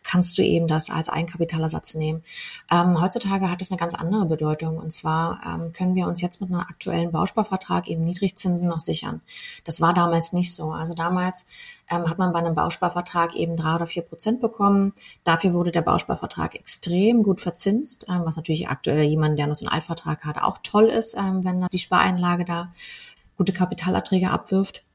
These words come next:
Aber aktuell ist es eher so, dass wir sagen, „Okay, wir sparen auf etwas,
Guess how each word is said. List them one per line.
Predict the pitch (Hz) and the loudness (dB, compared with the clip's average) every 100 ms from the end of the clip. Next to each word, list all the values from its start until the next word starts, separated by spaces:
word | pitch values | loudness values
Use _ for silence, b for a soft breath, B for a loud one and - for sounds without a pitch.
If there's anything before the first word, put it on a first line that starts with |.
| - | 0
Aber | 185 185 | 4 4
aktuell | 185 - 185 | 4 4 6
ist | 190 190 | 6 4
es | 196 | 2
eher | 185 180 | 2 4
so, | 180 | 4
dass | 185 - | 4 2
wir | 175 | 2
sagen, | 175 170 | 2 2
„Okay, | 180 - 208 214 B B B | 0 4 4 4 B B B
wir | 190 | 4
sparen | 180 - 175 190 208 | 4 6 6 6 6
auf | 202 185 | 2 0
etwas, | - 196 196 196 - | -2 0 2 2 2